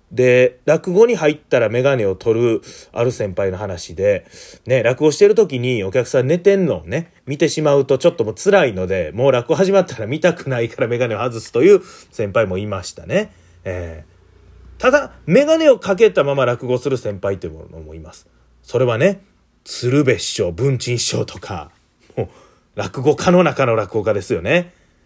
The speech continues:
えー、もう、で、割とあと何人かね、師匠方でもいます。だからもうね、それこそ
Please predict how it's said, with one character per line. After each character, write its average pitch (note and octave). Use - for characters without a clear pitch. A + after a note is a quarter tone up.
え G2+
ー、 -
も A2
う、 -
で、 A3+
割 B3
と G3+
あ D#3+
と F3+
何 C#3+
人 D3
か F#2
ね、 F#2
師 -
匠 C3
方 G2
で F2
も F2
い G2+
ま G2
す。 F2+
だ G#3
か A3
ら E3
も A3
う -
ね、 B3
そ -
れ A#3+
こ -
そ C#3